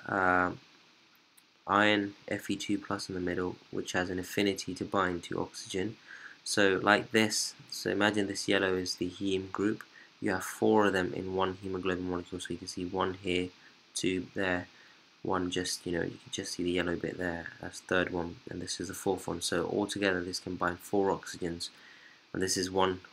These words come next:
whole hemoglobin, uh, molecule, and one red blood cell contains one of these.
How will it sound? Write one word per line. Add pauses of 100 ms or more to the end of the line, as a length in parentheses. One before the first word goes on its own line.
whole
hemoglobin, (480)
uh,
molecule, (380)
and (100)
one
red
blood
cell
contains
one
of
these.